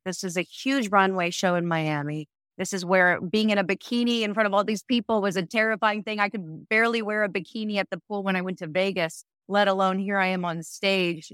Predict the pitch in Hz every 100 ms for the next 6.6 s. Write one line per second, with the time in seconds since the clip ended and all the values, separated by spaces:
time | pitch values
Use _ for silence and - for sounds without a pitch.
0 | - 190 180 180 175 196 185 202 214 202
1 | 180 - 208 208 185 185 175 175 196 185
2 | 180 175 254 359 226 175 - _ _ _
3 | - 214 208 202 196 190 226 - - 247
4 | 339 294 220 175 - 370 277 180 160 151
5 | 160 165 180 160 180 220 202 196 196 185
6 | 240 233 - 156 151 185